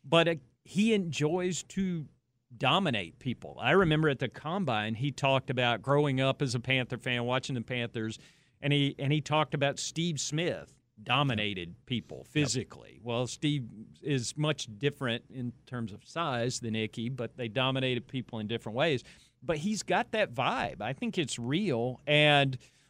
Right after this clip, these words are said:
Speaker 1: we'll see. I mean, nobody ever wants to turn a rookie into a leader.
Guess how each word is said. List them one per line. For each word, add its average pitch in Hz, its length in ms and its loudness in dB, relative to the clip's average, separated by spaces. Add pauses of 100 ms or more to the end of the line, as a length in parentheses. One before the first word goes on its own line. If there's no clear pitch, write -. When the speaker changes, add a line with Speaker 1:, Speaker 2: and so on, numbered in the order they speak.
Speaker 1:
we'll 330 140 0
see. 120 320 0
I 127 40 2
mean, 160 200 0
nobody 233 400 6
ever 156 120 4
wants 147 240 -2
to - 120 -20
turn 151 180 -2
a 107 80 0
rookie 139 440 -2
into 135 260 -4
a - 20 0
leader. 175 500 0